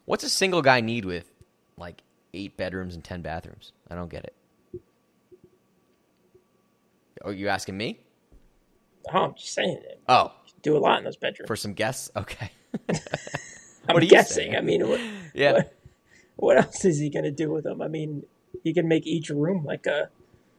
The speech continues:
Speaker 2: different theme, I guess. Like, you could have a
Speaker 1: Fun.
Speaker 2: Taylor Swift room.
Speaker 1: Yep.
Speaker 2: And you could have a, uh, a Wicked room.
Speaker 1: Yep. Has a Rangers room, a
Speaker 2: Uh,
Speaker 1: Packers room,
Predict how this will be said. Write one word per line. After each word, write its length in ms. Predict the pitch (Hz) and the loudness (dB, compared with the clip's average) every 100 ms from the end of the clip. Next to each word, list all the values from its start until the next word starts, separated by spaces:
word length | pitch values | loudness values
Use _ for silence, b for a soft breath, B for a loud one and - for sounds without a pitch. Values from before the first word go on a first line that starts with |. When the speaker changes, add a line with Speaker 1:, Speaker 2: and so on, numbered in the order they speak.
| _ _ | _ _
Speaker 2:
different 320 | 180 180 156 | -2 0 -6
theme, 380 | - 165 160 202 | 2 4 6 4
I 100 | 196 | 4
guess. 400 | 190 220 - - | 4 2 0 -8
Like, 200 | - - | -10 -10
you 100 | - | -14
could 160 | - 147 | -6 -4
have 120 | 143 | -4
a 40 | |
Speaker 1:
Fun. 80 | - | 2
Speaker 2:
Taylor 240 | 156 156 147 | 4 4 2
Swift 340 | - 175 - | 4 4 4
room. 340 | 170 180 196 190 _ - | 2 4 2 -4 _ 2
Speaker 1:
Yep. 160 | 135 | 4
Speaker 2:
And 80 | 151 | 4
you 40 | 147 | -2
could 160 | 147 | -2
have 260 | 147 147 139 | 0 0 0
a, 220 | 143 147 | 0 2
uh, 240 | 143 - - - _ _ _ - | 0 0 -4 -10 _ _ _ -2
a 80 | 147 | 2
Wicked 320 | 170 190 156 | 6 6 6
room. 300 | 185 196 202 - | 4 4 -2 -4
Speaker 1:
Yep. 380 | 123 - - 110 | -4 -4 -12 -6
Has 120 | 98 | -2
a 60 | |
Rangers 400 | 95 110 113 117 | 0 0 0 -4
room, 260 | 117 135 147 | -2 -4 -4
a 40 | |
Speaker 2:
Uh, 80 | 147 - | -6 0
Speaker 1:
Packers 440 | 117 110 131 113 | 2 2 0 -2
room, 300 | 120 139 | -2 -2